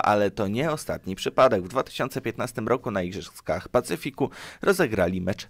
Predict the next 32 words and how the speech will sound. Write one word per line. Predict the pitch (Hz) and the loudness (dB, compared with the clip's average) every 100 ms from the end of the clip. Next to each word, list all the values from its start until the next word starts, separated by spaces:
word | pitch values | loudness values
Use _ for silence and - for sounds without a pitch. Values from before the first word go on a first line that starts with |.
| - | -14
z | - - | -10 -6
Fidżi. | - 180 117 92 - - - - | -2 -2 0 -2 -4 -18 -18 0
Reprezentacja | 185 185 165 156 135 117 | 2 4 0 0 2 0
Fidżi | - 92 92 | -2 -4 -4
w | 123 | -2
piłce | 139 131 95 | -2 -2 -4
nożnej | 95 113 98 | -2 -4 -4
pierwszy | 143 117 117 - 92 | 2 4 4 0 -2
mecz | 107 120 | -4 -4
rozegrała | 101 95 98 92 | -6 -6 -2 0
w | 95 | 0
tysiąc | 95 110 92 | -4 -6 -6
dziewięćset | 90 101 98 98 | -6 -4 -4 -8
pięćdziesiątym | - 101 98 104 104 117 | -6 -6 -6 -8 -6 -2
pierwszym | 139 131 - 123 | 2 2 2 2
roku. | 123 120 113 - - - | 2 2 -4 -6 -10 2
Jest | 139 - | 2 2
członkiem | 113 95 98 | -2 -2 -4
fifa | 117 113 110 | -4 0 0
od | 95 | 0
tysiąc | 107 - 95 | -10 -8 -8
dziewięćset | 101 98 98 95 104 | -6 -6 -6 -6 -6
sześćdziesiątego | - 101 - 98 101 104 | -6 -8 -8 -8 -4 -4
trzeciego | - 127 147 127 | -4 -2 0 2
roku. | 107 98 - - - - | 2 0 -6 -10 -12 2
Regularnie | 185 175 147 139 113 | 4 8 8 6 2
bierze | 101 98 92 | 2 2 -2
udział | - 117 101 | 0 0 0
w | |
Pucharze | - - 160 127 | -2 0 0 2
Narodów | 98 90 92 98 | 0 0 -2 -2
Oceanii. | 110 - 127 127 123 | -2 4 6 6 2